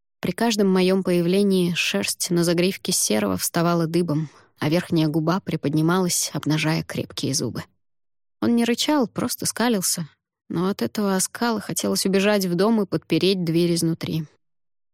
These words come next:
Мне никогда не удавалось ладить с собаками. Я не понимала, что у них на уме и почему иногда виляние хвостом в доли секунды может смениться рыком.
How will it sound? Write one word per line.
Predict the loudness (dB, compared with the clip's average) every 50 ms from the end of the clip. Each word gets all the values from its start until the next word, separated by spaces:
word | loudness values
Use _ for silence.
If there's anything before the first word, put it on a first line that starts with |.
| _ _ -4 0
Мне | 2 2 2
никогда | 2 2 0 -2 -4 -2 0 0
не | 0 0
удавалось | 0 0 0 0 0 0 -2 0 -2 -4 -2
ладить | -2 -2 -2 -2 -4 -4 -4
с | -4
собаками. | -4 -4 -4 -4 -6 -6 -10 -10 -12 -12 -14 -16 _ _ _ _ _ _ _ -2
Я | 0 0
не | 0 0
понимала, | 0 0 0 2 2 0 0 0 -2
что | -4 -4 0 0 2
у | 2 2
них | 2 0 0 0
на | 0 2 2
уме | 2 2 2 0 0 -4 -6 -10 _ _ _
и | -10 -6
почему | -4 -4 -4 0 0 2 2 4 4
иногда | 4 2 2 2 2 2 2
виляние | 2 2 2 2 4 2 2 2 0
хвостом | -2 -4 -4 -4 -4 -4 -2 -2 -2 -2 -2 -4 -4
в | -2 -2
доли | 0 2 2 2 0
секунды | 0 -2 -4 -2 0 0 2 2 2
может | 2 2 2 2 0 -2
смениться | -2 0 2 2 2 2 0 0 -2 -4 -4 -4
рыком. | -4 -4 -8 -6 -6 -8 -8 -8